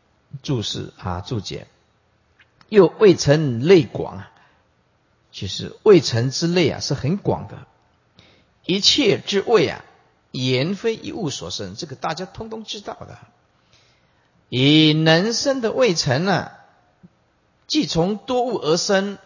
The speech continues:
而所生之事，至应从味也有多体啊。因为前面假设说味能生事啊，当然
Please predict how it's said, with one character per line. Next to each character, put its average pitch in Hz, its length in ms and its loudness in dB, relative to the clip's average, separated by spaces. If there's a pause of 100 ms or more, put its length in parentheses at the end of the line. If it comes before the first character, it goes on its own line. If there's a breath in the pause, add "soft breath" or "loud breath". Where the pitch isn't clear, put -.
(340)
而 147 240 0
所 107 340 -6
生 170 220 -6
之 175 160 -6
事， 233 380 0 (720 soft breath)
至 185 260 0
应 156 300 0
从 170 320 -6
味 185 240 -2
也 143 160 2
有 135 120 4
多 139 220 0
体 - 280 -8
啊。 - 80 -20 (840)
因 147 100 -2
为 143 80 2
前 117 240 -6
面 139 160 -2
假 - 220 -6
设 120 180 -4
说 107 380 -6 (720)
味 165 160 8
能 101 180 -6
生 127 240 -2
事 107 300 -2
啊， - 180 -16 (840)
当 139 160 4
然 107 200 -8